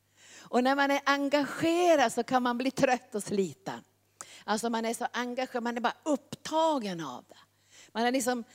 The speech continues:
genomsyrad av det, man är engagerad. Alltså det rör hela ens liv. Och när, när människor är engagerade så blir det ju också väldigt, det berör en så det kan lätt bli konflikter också. Om man är avslagen spelar det ju ingen roll, eller hur?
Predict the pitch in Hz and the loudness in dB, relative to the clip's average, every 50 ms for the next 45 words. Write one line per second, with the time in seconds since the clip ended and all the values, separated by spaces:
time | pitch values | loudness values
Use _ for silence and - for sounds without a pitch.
0 | - - - - - - - - 202 247 302 302 294 277 262 254 240 226 - - | -20 -20 -20 -20 -20 -20 -14 -8 -4 0 4 6 6 6 6 6 2 -2 -4 -8
1 | - - 294 320 339 359 392 370 302 240 214 196 180 185 170 - - 202 202 175 | -4 0 4 4 4 4 2 2 2 2 4 4 2 0 -2 -2 0 0 0 0
2 | 165 170 160 151 175 180 190 202 214 220 - _ _ - 269 294 294 285 285 277 | -2 -4 -8 -6 -6 -6 -4 -4 -6 -6 -10 _ _ 0 0 0 2 0 0 0
3 | 285 277 269 - - 294 311 320 320 311 294 247 196 160 - - - _ - - | 0 0 0 -2 -6 -6 -6 -4 -2 -2 -2 -2 -4 -6 -10 -14 -16 _ -20 -20
4 | - - - - 233 233 254 240 277 269 262 254 254 254 262 254 254 277 277 262 | -20 -10 -4 0 0 0 2 4 6 6 6 4 4 2 2 0 0 0 2 2
5 | 247 247 247 254 247 - - - - - - 220 233 269 320 349 349 330 294 226 | 2 2 0 -2 -4 -6 -10 -16 -18 -12 -8 -6 -2 0 2 2 2 0 0 -4
6 | 180 160 156 - - - - - 240 247 254 254 262 254 - 247 262 262 262 277 | -6 -6 -8 -10 -16 -12 -2 2 4 4 4 4 2 0 0 0 0 0 2 2
7 | 294 277 262 247 247 - 247 247 247 - - 262 277 277 277 285 277 - - 269 | 2 2 0 0 -2 -2 -2 -2 -2 0 0 0 -2 0 0 -2 -2 0 0 -2
8 | 269 269 294 302 311 262 - 262 240 226 254 254 247 262 262 254 - - 247 233 | 0 0 0 0 -2 0 2 0 0 0 0 -2 0 2 0 0 0 -4 -4 -2
9 | 247 240 233 226 226 226 - - - - - - 285 220 269 226 220 294 285 277 | -2 -2 -2 -2 -4 -4 -6 -16 -20 -20 -20 -10 -4 -2 -2 0 2 2 2 4
10 | 247 254 269 302 320 302 285 285 247 - 247 233 247 240 262 269 269 254 240 226 | 4 4 6 6 4 4 2 0 0 0 0 0 0 0 0 0 0 2 0 -2
11 | - - 240 247 - 269 262 - - 277 370 392 - - - - 226 208 180 147 | -2 -4 -6 -4 -2 -2 -4 -4 -2 0 0 0 0 -2 -8 -4 -2 -2 -2 -4
12 | - - - - - - - - _ _ _ - - - - - 233 247 254 254 | -8 -14 -16 -14 -14 -16 -16 -18 _ _ _ -20 -20 -18 -8 -2 0 2 2 2
13 | 269 - 269 302 294 277 254 226 214 - 247 247 254 269 302 285 285 285 - - | 2 4 4 4 6 6 4 2 0 -2 0 2 2 2 2 2 -2 -2 -2 -2
14 | 285 277 262 262 269 269 262 254 240 220 208 233 247 285 269 262 247 254 269 294 | -2 0 0 0 0 0 -2 -2 -2 0 0 0 2 2 2 2 2 2 2 2
15 | 330 381 240 151 - | 0 -2 -4 -6 -8